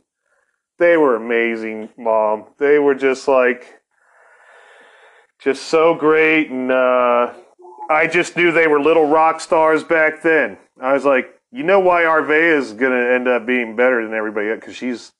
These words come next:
just a total rock star, man." She was a rock star. She'd wear those little shades, and I just knew it, man. And there was, like, that little,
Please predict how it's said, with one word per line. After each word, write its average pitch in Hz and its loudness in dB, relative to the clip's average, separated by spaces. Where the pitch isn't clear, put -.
just - -20
a 85 -20
total 110 -8
rock 101 -4
star, 82 -20
man." 82 -20
She 135 -10
was 110 -8
a 104 -8
rock 120 -2
star. 123 -2
She'd 123 -8
wear 120 -2
those 113 -6
little 117 -4
shades, 123 -4
and 104 -10
I 101 -10
just 98 -18
knew 104 -12
it, 87 -14
man. 87 -18
And 117 -6
there 139 2
was, 139 -2
like, 139 -2
that 127 0
little, 127 -2